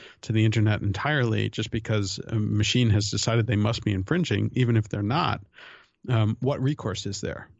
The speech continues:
Uh, and it's not clear that there's any for, for some people, and that raises some, some serious concerns as well.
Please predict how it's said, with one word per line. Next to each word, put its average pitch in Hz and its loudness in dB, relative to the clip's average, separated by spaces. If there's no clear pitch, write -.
Uh, 110 -4
and 104 0
it's 104 0
not 110 0
clear 113 0
that 107 0
there's 101 2
any 135 2
for, 104 -6
for 110 -6
some 107 -2
people, 101 -2
and 107 2
that 107 2
raises 110 0
some, 101 -2
some 98 -2
serious 101 0
concerns 98 0
as 101 -2
well. 107 0